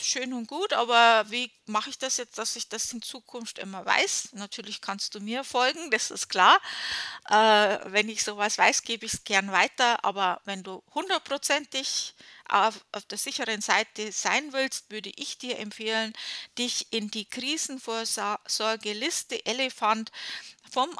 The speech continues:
Auswärtigen Amt eintragen zu lassen oder einzutragen selber. Ähm, das ist eine Liste, die ist, äh, dafür da, um Leuten in, im Ausland, äh, also helfen zu können,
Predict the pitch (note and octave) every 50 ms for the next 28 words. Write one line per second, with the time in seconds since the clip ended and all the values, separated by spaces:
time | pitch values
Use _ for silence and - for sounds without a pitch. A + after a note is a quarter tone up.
0 | - - - G#3 A#3+ C#4 - - - A#3+ A#3 A#3 - - A3 - G#3+ G3 - -
1 | E3+ F#3+ A3+ B3+ - - - - F3+ G#3+ B3 A3+ - A3+ A3 G#3 G#3+ G#3 G#3+ G#3
2 | - - - F#3 G3 G#3+ D4+ - - - D4 C#4 - F#3 - - - - G3+ A#3+
3 | - - C4 - - A#3 G#3+ G#3+ A3+ A3 A3+ - F#3 F#3+ A#3 B3 B3+ A#3+ B3 -
4 | - - - - - - - - - - _ - - A3 G#3+ G#3+ G#3+ G#3+ G#3 G#3
5 | G#3 G#3 G#3 - - - - - D#4+ E4 - D4+ B3+ A#3 A3 A#3 C4+ E4 - -
6 | - D4 C#4 G#3+ B3 A#3 A3+ - _ - - F#3+ G3+ G3 G3 G3 G3 - F#3+ G#3+
7 | C4 - - B3 G#3+ - F#3+ F3+ F3+ G#3 A#3 A#3+ G#3+ - _ _ - A3 B3 B3
8 | C4 A#3 G#3 G3+ G3+ A3 B3 - - - A#3+ A#3 A#3 A3+ - - - - - -
9 | _ _ _ _ _ _ - A3+ A#3 A3 A#3 A#3+ A#3+ A#3+ A#3 - _ _ _ _
10 | _ _ _ - A#3+ B3 B3+ - - F#3 F#3+ A3 A#3+ - - A#3 A3+ A3 A3 A3
11 | A3 G#3+ G#3+ - - - - - G3 G3 G3 G3 G3 F#3+ F#3+ G3 G3+ - _ _
12 | _ _ _ _ _ - G3 F#3+ A3+ - - _ _ _ _ _ _ _ _ _
13 | - _ _ _ _ _ _ _ _ _ _ _ _ _ _ _ _ _ _ _
14 | _ _ _ - - - A3 A3+ F#4 G4+ - G4+ F4+ - - D4+ A#3+ - - C#4+
15 | C4 B3+ C#4 C4+ C4 C4 C4